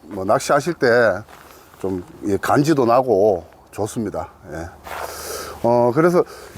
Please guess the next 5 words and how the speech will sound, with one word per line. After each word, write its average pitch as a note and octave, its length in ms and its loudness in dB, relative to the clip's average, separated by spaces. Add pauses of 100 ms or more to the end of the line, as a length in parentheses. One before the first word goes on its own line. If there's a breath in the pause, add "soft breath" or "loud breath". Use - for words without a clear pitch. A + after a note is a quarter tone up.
(160 loud breath)
이번, G3+ 1300 2 (440)
이번에 D#3 560 4
제가 D3+ 720 4
이 B2+ 380 -2
살림망을, E3 840 2